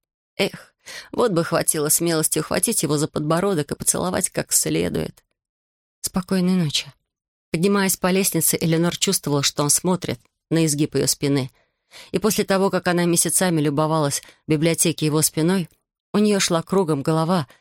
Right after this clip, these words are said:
от мысли о том, что теперь его очередь. Вернувшись к себе,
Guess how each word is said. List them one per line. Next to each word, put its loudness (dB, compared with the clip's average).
от -2
мысли 2
о 0
том, 0
что -2
теперь 0
его 0
очередь. -2
Вернувшись 2
к -10
себе, 0